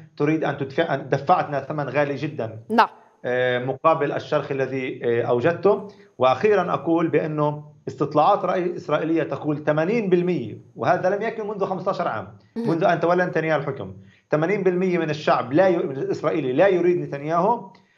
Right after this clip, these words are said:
Speaker 1: حوالي خمسة وستين بالمية منهم يريدون أن ينهي دوره الآن قبل نهاية الحرب، وهذه أرقام باعتقادي لا يمكن تصليحها. هو انتهى دوره، وعدم تحمل المسؤولية حتى الآن، كلهم تحمل المسؤولية إلا هو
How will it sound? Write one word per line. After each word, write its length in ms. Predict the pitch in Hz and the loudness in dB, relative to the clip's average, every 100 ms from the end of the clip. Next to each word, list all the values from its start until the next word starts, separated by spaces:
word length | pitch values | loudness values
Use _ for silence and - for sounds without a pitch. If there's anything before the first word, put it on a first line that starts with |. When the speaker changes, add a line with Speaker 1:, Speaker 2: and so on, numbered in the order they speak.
| _ | _
Speaker 1:
حوالي 460 | - 151 202 247 214 | -2 2 4 2 0
خمسة 300 | - 240 208 | -2 -4 -4
وستين 380 | - - 226 208 | -8 -8 -6 -4
بالمية 320 | 202 214 214 | -4 -4 -4
منهم 300 | 226 208 202 | 0 2 2
يريدون 480 | 170 170 160 214 214 | 0 2 2 0 0
أن 220 | 151 147 | -2 0
ينهي 600 | 165 220 180 196 202 - - _ _ _ | 0 2 2 2 0 -6 -16 _ _ _
دوره 380 | 131 175 202 190 | 2 6 6 4
الآن 440 | 180 190 185 151 143 | 0 0 -2 -2 0
قبل 340 | 208 175 160 | 0 0 -2
نهاية 380 | 147 147 127 139 | -2 -2 -4 -6
الحرب، 380 | - 107 - - _ _ _ _ - | -4 -4 -4 -14 _ _ _ _ -6
وهذه 480 | 143 220 185 202 175 | 0 0 0 0 0
أرقام 320 | 165 190 170 | 0 -4 -2
باعتقادي 540 | 151 165 165 185 170 | -4 -4 0 0 2
لا 100 | 170 | 2
يمكن 440 | 170 220 190 165 143 | 2 0 -4 -6 -4
تصليحها. 480 | 131 - 113 113 110 | -6 -4 -6 -4 2
هو 200 | 175 196 | 4 4
انتهى 340 | 185 180 175 | 2 2 2
دوره، 500 | 170 165 180 190 - - _ - | 0 0 0 -4 -12 -20 _ -2
وعدم 440 | 131 170 240 226 | 0 2 0 -2
تحمل 500 | 190 156 196 240 214 | -4 -4 -2 0 0
المسؤولية 600 | 170 156 151 185 185 170 | 0 -2 -4 0 2 2
حتى 280 | 175 196 - | 0 -2 -2
الآن، 240 | 160 151 151 | -2 -2 0
كلهم 340 | 220 202 190 | 4 4 2
تحمل 300 | 165 175 170 | -2 -4 -4
المسؤولية 440 | 160 156 175 165 | -4 -6 0 2
إلا 320 | 160 214 208 143 | 4 4 4 2
هو 320 | 143 151 | 0 -2